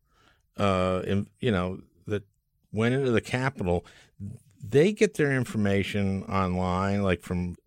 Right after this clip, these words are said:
algorithms, Facebook, feed them stuff that'll keep them online. And so they get all this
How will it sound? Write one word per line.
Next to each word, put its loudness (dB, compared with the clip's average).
algorithms, 2
Facebook, 0
feed 2
them 2
stuff -2
that'll 0
keep -4
them 0
online. -2
And -4
so -6
they -2
get -2
all 0
this -6